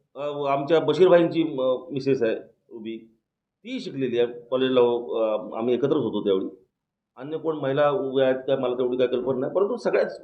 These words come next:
महिला या आदर राखून मी सांगतो की शिकलेल्या आहेत, चांगली लोकं या नगर परिषदेमध्ये यायला पाहिजेत. परंतु माझं एवढं असंच म्हणणं आहे की नगर परिषदेचा आतापर्यंत झालेला कारभार हा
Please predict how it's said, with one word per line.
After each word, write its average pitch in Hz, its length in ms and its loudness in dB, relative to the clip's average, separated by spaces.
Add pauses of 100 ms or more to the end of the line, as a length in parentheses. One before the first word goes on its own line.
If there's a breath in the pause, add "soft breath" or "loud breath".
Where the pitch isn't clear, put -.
महिला 151 240 -4
या 175 140 2
आदर 147 220 0
राखून 143 240 -4
मी 143 60 -10
सांगतो 120 280 -6 (400)
की 156 80 -20
शिकलेल्या 139 420 -6
आहेत, - 260 -8 (440)
चांगली 143 240 -10
लोकं 151 420 0
या 143 460 2
नगर 131 180 -2
परिषदेमध्ये 143 480 -2
यायला 147 220 8
पाहिजेत. 127 380 2 (1800)
परंतु 180 200 -10
माझं 151 240 0
एवढं 196 260 4
असंच 156 160 0
म्हणणं 123 260 -2
आहे 143 80 -2
की 165 160 -2
नगर 151 320 0
परिषदेचा 160 440 0
आतापर्यंत 165 500 2
झालेला 170 260 6
कारभार 175 360 8 (2000 loud breath)
हा 220 540 -2